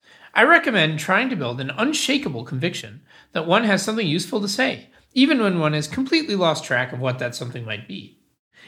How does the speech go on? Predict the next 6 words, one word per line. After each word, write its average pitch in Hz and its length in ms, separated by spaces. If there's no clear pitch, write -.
And 349 160
the 294 40
final 220 300
vice 131 340
is - 140
self-preservation. 135 1000